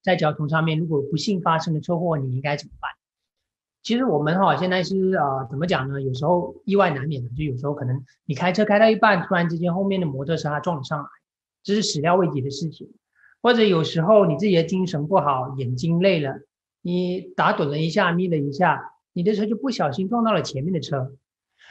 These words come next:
又或者是我们马来西亚常常下雨嘛，其实最近也是雨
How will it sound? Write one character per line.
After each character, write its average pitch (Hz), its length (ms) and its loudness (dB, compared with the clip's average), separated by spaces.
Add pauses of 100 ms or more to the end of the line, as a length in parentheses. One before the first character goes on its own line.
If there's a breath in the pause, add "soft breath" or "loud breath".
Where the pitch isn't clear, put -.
(140 soft breath)
又 233 140 0
或 240 140 4
者 143 180 0
是 202 180 0
我 143 140 0
们 151 160 -2
马 156 160 -2
来 165 100 0
西 170 80 2
亚 202 60 6
常 165 160 -2
常 165 100 0
下 185 240 2
雨 131 140 -2
嘛， 120 180 -4 (140)
其 185 120 -12
实 165 60 -10
最 196 100 2
近 185 180 -2
也 143 100 -2
是 185 100 -6
雨 156 160 -6